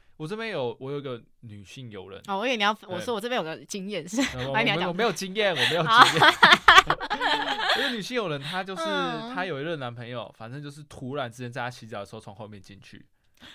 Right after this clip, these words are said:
Speaker 2: 哇哦，好
Speaker 1: 对，
Speaker 2: 突然哦。
Speaker 1: 她就说，她说只有痛而已。
Speaker 2: 哦，只有痛哦，因为我，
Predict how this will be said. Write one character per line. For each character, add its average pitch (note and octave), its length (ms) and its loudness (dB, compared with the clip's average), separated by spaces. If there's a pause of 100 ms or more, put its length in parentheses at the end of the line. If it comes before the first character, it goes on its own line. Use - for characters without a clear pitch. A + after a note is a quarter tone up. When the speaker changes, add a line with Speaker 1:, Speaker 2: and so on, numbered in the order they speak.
(140)
Speaker 2:
哇 F#3+ 320 -2
哦， D#3+ 300 -10 (100)
好 - 120 -12
Speaker 1:
对， F3 100 -2
Speaker 2:
突 C4 100 2
然 C4+ 180 6
哦。 - 20 4
Speaker 1:
她 - 0 -
就 F#3 60 -4
说， G#3 280 -2
她 F#3 100 -2
说 F#3+ 140 -6
只 D#3 180 -10
有 C3+ 140 -2
痛 A#2 400 -10
而 G2 120 -12
已。 G2 140 -12 (460)
Speaker 2:
哦， C4 160 -6
只 - 120 -8
有 E4 180 4
痛 C#4+ 260 -2
哦， A#3+ 80 0
因 F#4 60 4
为 F#4 60 4
我， - 0 -